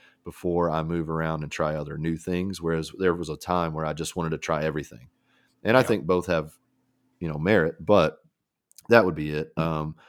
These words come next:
Speaker 1: I've just always, uh, you know, now that I think about it, I should never, ever complain about anything food related in my life because I have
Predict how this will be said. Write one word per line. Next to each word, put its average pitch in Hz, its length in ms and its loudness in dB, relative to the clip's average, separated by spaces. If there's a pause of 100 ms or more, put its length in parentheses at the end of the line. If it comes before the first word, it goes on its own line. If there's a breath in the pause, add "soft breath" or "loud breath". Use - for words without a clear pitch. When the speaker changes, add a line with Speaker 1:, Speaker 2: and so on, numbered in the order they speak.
(260 soft breath)
Speaker 1:
I've 95 120 0
just 117 200 2
always, 95 680 2 (300)
uh, 80 60 -12 (200)
you 101 140 -2
know, 117 300 2
now 107 200 4
that 117 80 0
I 85 80 0
think 92 260 -6
about 90 280 -2
it, - 160 -4 (1160 loud breath)
I 104 160 4
should 85 220 -4
never, 90 400 -2
ever 76 520 -6 (680)
complain 85 480 -4
about 73 420 -8 (220)
anything 82 600 -4
food 82 260 -4
related 73 340 -6
in 73 100 -10
my 71 100 -10
life 71 340 -8
because 76 540 -8
I 92 180 4
have 78 120 -4